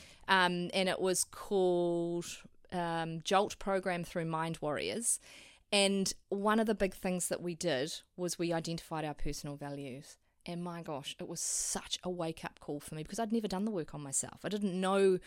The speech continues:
what my values were and why they were important. And the reason I say this is once I understood my values, and yes, they've ch-, changed a little bit over time, but once I understood my values, it helped me understand why things weren't working or why I would come up against brick walls or why things were uncomfortable for me.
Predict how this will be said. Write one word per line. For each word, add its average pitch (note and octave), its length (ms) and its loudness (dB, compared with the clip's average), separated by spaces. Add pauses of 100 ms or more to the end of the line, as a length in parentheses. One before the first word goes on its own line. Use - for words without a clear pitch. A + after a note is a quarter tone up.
(240)
what F#3 180 4
my F3+ 140 -2
values E3+ 480 0
were F3 320 2
and E3 200 -2
why E3 200 4
they D#3+ 140 0
were D#3 140 -2
important. D#3 640 0 (520)
And G3+ 500 4
the G#3 80 0
reason A3 260 6
I G#3+ 100 2
say F#3 320 4
this E3 260 0
is F3 180 0
once G3 380 0
I A3 160 0
understood F3 800 0
my D#3+ 180 -4
values, D#3 640 0
and G#3 160 4
yes, A#3 160 2
they've F#3+ 160 2
ch-, - 180 -4
changed F3+ 320 -2
a F3+ 60 2
little E3+ 180 2
bit E3+ 80 2
over D#3 220 2
time, E3 500 -2 (340)
but - 140 -2
once A3 220 4
I A#3 100 6
understood G3 340 0
my F3 140 0
values, E3 720 0
it - 160 -4
helped - 340 -2
me G3+ 80 0
understand F3+ 460 -2
why E3+ 240 -2
things E3+ 320 -4
weren't E3 180 -4
working D#3 480 -2
or E3+ 140 -2
why E3 240 2
I F3 60 4
would E3+ 120 0
come E3+ 160 -4
up E3 140 -4
against D#3+ 340 -6
brick - 240 -8
walls D#3 320 -2
or E3 140 -2
why D#3+ 200 0
things D#3+ 280 -6
were E3 80 -6
uncomfortable D#3+ 560 -6
for F3 180 -2
me. A#3 280 -2